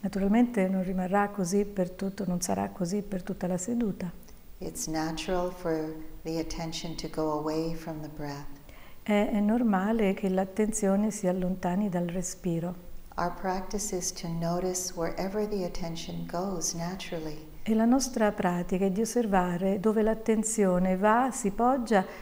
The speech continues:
Speaker 1: in maniera naturale.
Speaker 2: Remember that we use the breath as a primary anchor.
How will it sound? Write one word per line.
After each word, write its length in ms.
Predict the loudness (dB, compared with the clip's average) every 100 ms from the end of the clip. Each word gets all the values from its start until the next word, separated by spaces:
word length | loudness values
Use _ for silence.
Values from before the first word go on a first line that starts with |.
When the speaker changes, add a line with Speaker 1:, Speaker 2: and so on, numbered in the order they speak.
| 0
Speaker 1:
in 120 | 4
maniera 340 | 6 6 6 4
naturale. 800 | 2 2 2 2 0 -4 -6 -10 -8
Speaker 2:
Remember 500 | -4 -2 0 0 0
that 160 | 0 0
we 100 | -2
use 460 | -2 -2 -2 -2 -2
the 100 | -4
breath 440 | 0 -2 -2 -4
as 160 | -4 -4
a 40 |
primary 640 | -4 -4 -4 -4 -6 -8 -6
anchor. 480 | -8 -8 -6 -8